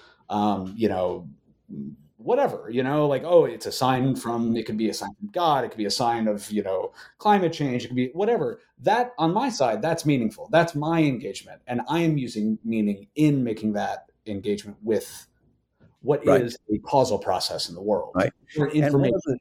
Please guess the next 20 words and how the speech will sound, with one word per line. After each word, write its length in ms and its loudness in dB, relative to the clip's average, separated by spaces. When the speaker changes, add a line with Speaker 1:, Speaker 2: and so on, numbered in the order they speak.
Speaker 2:
one 160 -2
of, 180 -2
and 200 -2
one 100 -2
of 140 0
the 60 0
things 280 -2
that 120 0
is 120 0
important 500 -2
in, 200 -2
in 240 -2
what 180 0
you 100 -4
just 360 -2
brought 420 -4
up 240 0
is, 340 -4
is 420 0
that 240 2